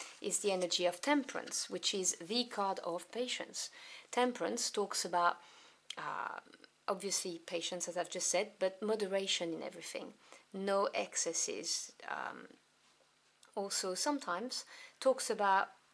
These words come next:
alchemy, you know, mixing two substances to get a brand new third component that you didn't have before, which obviously requires, again,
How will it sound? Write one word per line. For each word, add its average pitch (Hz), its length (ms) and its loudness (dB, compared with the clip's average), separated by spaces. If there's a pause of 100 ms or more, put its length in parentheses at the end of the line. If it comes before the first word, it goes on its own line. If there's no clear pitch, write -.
(140)
alchemy, 175 600 2
you 196 160 -4
know, 165 140 -4
mixing 196 680 -2 (340)
two 247 160 0
substances - 800 0
to 170 500 -6 (240)
get 180 400 2
a 165 320 -4 (260)
brand 196 240 0
new 170 140 -4
third 180 340 -2
component 185 800 -6
that - 320 -2
you 180 100 -8
didn't 180 380 -8
have 294 240 -4
before, - 320 -6 (400)
which - 160 -2
obviously 185 400 -2
requires, 170 560 0
again, 170 340 -2